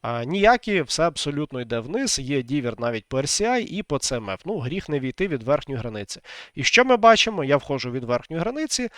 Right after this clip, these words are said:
декілька палок з великими фітілями, тобто продавали, продавали, і ми, собственно, зайшли вже в продажі. Відповідно, я там теж продав по ціні входу п'ятдесят шість і сім. Бачимо, де п'ятдесят шість і сім.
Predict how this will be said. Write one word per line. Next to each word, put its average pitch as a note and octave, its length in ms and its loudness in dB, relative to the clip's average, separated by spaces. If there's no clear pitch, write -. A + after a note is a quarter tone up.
декілька D#3 460 0
палок C3 460 4
з B2 260 -6
великими C#3+ 520 -2
фітілями, A3 560 -2
тобто - 240 -6
продавали, B2 500 -2
продавали, B3+ 560 -2
і B3 140 -2
ми, F#3 160 -2
собственно, C3 480 -6
зайшли A#2+ 360 -4
вже B2+ 300 -2
в - 60 -20
продажі. A3 520 4
Відповідно, E3 480 -4
я C3 160 0
там D#3 240 4
теж D#3+ 220 2
продав D3 380 0
по F3 260 0
ціні C#3+ 280 -4
входу A3+ 320 -6
п'ятдесят C#3+ 420 -2
шість - 320 -4
і - 20 -4
сім. C#4 280 -4
Бачимо, F#3 420 -2
де F3 140 0
п'ятдесят E3 460 -4
шість - 400 -4
і F3 60 -8
сім. F3+ 380 -4